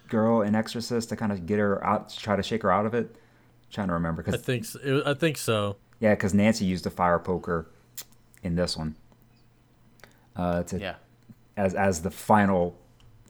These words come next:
Speaker 1: as the final burn to, uh, to get the Mind Flayer out of Will.
Speaker 3: There
Speaker 1: Yeah.
Speaker 3: was a,
Speaker 1: And there's
Speaker 3: like
Speaker 1: all, all kinds of minor references, too,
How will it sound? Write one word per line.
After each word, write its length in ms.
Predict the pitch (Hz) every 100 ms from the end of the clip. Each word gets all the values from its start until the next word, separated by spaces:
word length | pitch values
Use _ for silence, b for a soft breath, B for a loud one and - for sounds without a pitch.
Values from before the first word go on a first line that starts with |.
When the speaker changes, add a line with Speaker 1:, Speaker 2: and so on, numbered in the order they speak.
| 104
Speaker 1:
as 100 | 90
the 80 | 98
final 340 | - 95 92
burn 440 | 82 95 87 87 82
to, 180 | 90 82
uh, 200 | 85 82
to 140 | -
get 480 | 78 76 90 85 - b b b b b b -
the 180 | - 98 -
Mind 300 | 98 87 82
Flayer 260 | 87 80 80
out 120 | 78
of 80 | 78
Will. 320 | 80 76 73 - _ _ _ _ _ _ _ b b b b b b _ _ _ - - - -
Speaker 3:
There 80 | -
Speaker 1:
Yeah. 40 |
Speaker 3:
was 100 | 190
a, 60 | -
Speaker 1:
And 140 | 123
there's 160 | 139 -
Speaker 3:
like 100 | 143
Speaker 1:
all, 160 | 156 -
all 100 | 139
kinds 140 | -
of 80 | 98
minor 260 | 90 95 87
references, 480 | 82 90 82 -
too, 300 | - 98 85